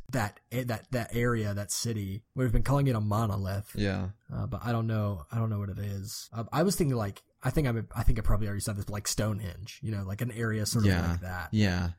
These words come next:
Speaker 2: Who, hmm.
Speaker 1: Maybe, like, something Grove.
Speaker 2: Like, U-,
Speaker 1: Uh,
Speaker 2: Ushak Grove.
Speaker 1: Uh, but they, would they have the word grove, you know? Like, would they know that?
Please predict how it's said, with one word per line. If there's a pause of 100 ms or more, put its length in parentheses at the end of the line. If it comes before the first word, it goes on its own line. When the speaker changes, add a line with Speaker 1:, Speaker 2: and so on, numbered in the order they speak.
(200)
Speaker 2:
Who, (380)
hmm. (380)
Speaker 1:
Maybe,
like,
something
Grove. (220)
Speaker 2:
Like, (120)
U-, (120)
Speaker 1:
Uh,
Speaker 2:
Ushak (640)
Grove. (140)
Speaker 1:
Uh, (100)
but
they,
would
they
have
the
word
grove,
you
know?
Like,
would
they
know
that?